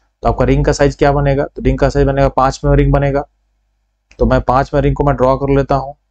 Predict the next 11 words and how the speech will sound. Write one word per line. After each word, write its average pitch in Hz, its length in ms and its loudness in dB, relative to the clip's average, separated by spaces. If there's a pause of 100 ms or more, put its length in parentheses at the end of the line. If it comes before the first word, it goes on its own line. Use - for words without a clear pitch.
(1600)
ठीक 135 200 0
है। 185 60 2 (680)
यहाँ 127 120 2
पे 143 100 0
numbering 139 340 4
कर 151 100 4
लेते 147 240 2
हैं, 147 200 0 (180)
वन, 135 360 0 (460)
टू, 135 360 2 (560)
three, 127 340 2